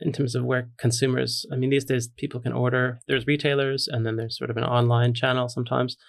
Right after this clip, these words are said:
Um, is there one, do you operate in all of those,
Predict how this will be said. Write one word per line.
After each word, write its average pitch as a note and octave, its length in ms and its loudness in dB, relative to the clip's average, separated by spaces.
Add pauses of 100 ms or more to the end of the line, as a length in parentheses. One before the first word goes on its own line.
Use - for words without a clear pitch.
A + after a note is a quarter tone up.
(380)
Um, A#2+ 320 4
is B2+ 180 2
there C3 180 2
one, C#3+ 540 0 (440)
do B2+ 80 0
you C#3+ 140 4
operate C#3+ 280 0
in C3 120 0
all C3+ 240 0
of D3+ 100 0
those, E3 340 2